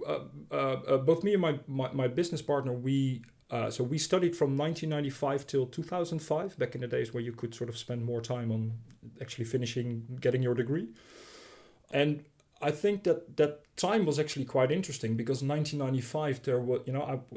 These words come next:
I, I remember entering the university and having for the first time sort of an email address that was sort of new back in nineteen ninety-five. <laughs> And when I left in two thousand five, you know, we were on the verge of having the first iPhone.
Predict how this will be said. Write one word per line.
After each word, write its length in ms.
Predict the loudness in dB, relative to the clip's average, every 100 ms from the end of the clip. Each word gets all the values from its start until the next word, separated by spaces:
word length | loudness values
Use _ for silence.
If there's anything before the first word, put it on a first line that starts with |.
| -8
I, 60 | -6
I 60 | -6 0
remember 460 | 4 4 6 6
entering 380 | 4 2 2 2
the 60 | 4
university 760 | 4 4 4 2 -2 0 2
and 180 | 2 0
having 240 | 2 0 -2
for 120 | -2
the 80 | -2
first 300 | 0 0 -2
time 200 | -4 -2
sort 180 | 0
of 80 | 0
an 100 | 0 0
email 320 | 0 2 2
address 540 | 0 -2 -6 -8 -16 -14
that 180 | -12 -12
was 100 | -12
sort 160 | -6
of 100 | -2
new 220 | 2 2
back 280 | 2 -2 -4
in 100 | -4
nineteen 280 | -4 -6 -4
ninety-five. 480 | -4 -4 -4 -6 -6
<laughs> 60 | -10 -6 -6 -6 -10 -10 -4 -2 -4 -8 -2
And 140 | 4 8
when 160 | 10
I 80 | 10
left 380 | 8 8 6 2
in 80 | -2
two 120 | -2
thousand 380 | 2 2 2 0
five, 400 | -2 -2 -2 -2
you 60 |
know, 140 | 0 0
we 200 | 0 0
were 240 | 0 2
on 120 | 0
the 60 | 0
verge 360 | 2 4 2 2
of 100 | 0
having 240 | 2 2
the 60 | 0
first 300 | 2 2 2
iPhone. 480 | 0 0 -2 -6